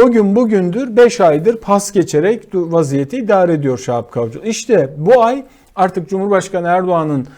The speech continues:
Ağustos başında yaptığı, ben de buradan bir yerlere mesajımı vermiş oluyorum, faizde enflasyonda inecek, yüksek faiz enflasyonun neticesidir gibi kendisinden menkul o tevatürü, rivayeti, onu da ısrar ediyor o teoride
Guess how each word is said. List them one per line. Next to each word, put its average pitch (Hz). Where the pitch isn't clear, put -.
Ağustos 151
başında 185
yaptığı, 151
ben 180
de 160
buradan 165
bir 175
yerlere 139
mesajımı 131
vermiş 175
oluyorum, 120
faizde 175
enflasyonda 156
inecek, 196
yüksek 180
faiz 160
enflasyonun 170
neticesidir 170
gibi 135
kendisinden 175
menkul 135
o 156
tevatürü, 135
rivayeti, 156
onu 180
da 147
ısrar 185
ediyor 220
o 185
teoride 208